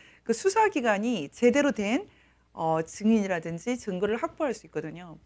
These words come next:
특히 그 미국법에서 그 beyond reasonable doubt,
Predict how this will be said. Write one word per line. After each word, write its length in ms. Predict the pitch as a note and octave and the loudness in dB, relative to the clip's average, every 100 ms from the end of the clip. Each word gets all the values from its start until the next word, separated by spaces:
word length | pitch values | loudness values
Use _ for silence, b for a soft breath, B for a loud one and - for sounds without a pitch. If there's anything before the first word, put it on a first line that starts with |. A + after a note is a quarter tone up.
| _ b b b b _ | _ b b b b _
특히 480 | - - F#4+ F#4 - | -16 6 8 8 4
그 420 | A3 G#3 G3+ - - | 2 2 2 0 2
미국법에서 1200 | C4 F#4 F#4 - B3 A3+ G#3+ F3+ F#3 D#3+ C#3+ - - _ | 6 6 4 2 2 2 0 0 2 2 0 -4 -20 _
그 220 | E3 D#3 - | -10 -10 -8
beyond 380 | G3 G#3 G#3 G3 | 0 2 2 0
reasonable 500 | G3+ G#3 G#3+ F#3+ F3 | -2 0 -4 -4 -6
doubt, 300 | E3 D#3+ | -6 -8